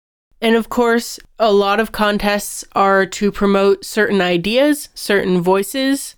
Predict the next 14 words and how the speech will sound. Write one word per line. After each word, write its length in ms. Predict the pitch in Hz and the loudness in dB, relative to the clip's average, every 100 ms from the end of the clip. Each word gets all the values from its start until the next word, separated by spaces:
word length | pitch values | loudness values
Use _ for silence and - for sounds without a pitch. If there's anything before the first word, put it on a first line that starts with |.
| _ | _
certain 720 | - 214 202 190 180 175 - - | -4 0 2 2 2 0 -4 -6
cultures. 680 | 214 208 - 254 320 - - _ _ _ _ | -2 0 2 0 0 -4 -16 _ _ _ _
So 140 | - 214 | -6 -4
if 80 | 208 | -2
you're 100 | 214 | -2
entering 320 | 220 214 208 | 0 0 0
a 80 | 202 | -2
contest 800 | - 208 196 190 190 - - - | -2 -2 0 -2 -2 -8 -14 -16
telling 380 | - 208 196 196 | -4 -2 0 0
about 640 | 190 180 185 180 180 185 175 | 2 2 0 2 2 2 -4
streets 720 | - - - - 185 180 - | -12 -12 -6 0 2 0 -2
of 140 | 175 | -2
Detroit, 380 | 170 165 - - - | -2 -4 -4 -4 -4
whatever, 380 | 185 170 69 | -4 -4 -8